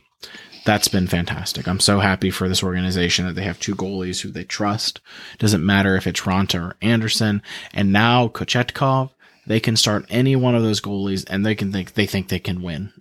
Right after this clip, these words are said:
I agree. It doesn't matter who's in net. Carolina's defense is going to shut you down.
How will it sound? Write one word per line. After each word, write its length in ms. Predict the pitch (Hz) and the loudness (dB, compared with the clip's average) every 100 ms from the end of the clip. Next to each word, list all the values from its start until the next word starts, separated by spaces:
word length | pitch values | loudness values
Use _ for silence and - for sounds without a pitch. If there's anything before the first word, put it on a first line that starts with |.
| - | -2
I 180 | 101 98 | 2 2
agree. 460 | 95 95 85 95 - _ _ _ _ _ _ - | 0 -2 -4 -6 -12 _ _ _ _ _ _ -4
It 100 | 110 | 0
doesn't 340 | 117 101 101 95 | 2 2 2 4
matter 340 | 95 95 98 | 4 4 2
who's 220 | 101 95 | 0 0
in 140 | 95 90 | 2 0
net. 260 | 82 - | -2 -4
Carolina's 600 | - 101 98 98 98 98 | -2 0 0 0 0 0
defense 640 | - 95 - 107 110 - - | -2 -4 0 0 2 0 -4
is 380 | 92 90 90 - - - - - | -4 -2 -4 -6 -10 -20 -12 -4
going 240 | 98 95 | 0 0
to 120 | - | 0
shut 380 | - - 113 - | 0 2 2 -2
you 140 | 98 - 117 | -8 -4 2
down. 520 | 110 123 147 185 | 4 4 2 0